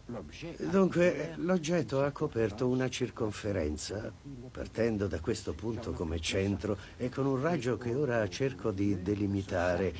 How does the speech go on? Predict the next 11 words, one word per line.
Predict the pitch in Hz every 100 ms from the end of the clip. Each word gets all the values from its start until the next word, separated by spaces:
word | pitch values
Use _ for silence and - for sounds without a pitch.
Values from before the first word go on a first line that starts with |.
| 85 104
E | 101 104
al | 104
centro | - 165 135 131
di | 127
questo | 147 143 170
cerchio | 156 208 196 - 143
c'erano | - 131 131 127 123 - -
quattro | - 190 185 - 160
cerchi | - 156 151 -
più | 123 104 -
piccoli | 180 185 - 175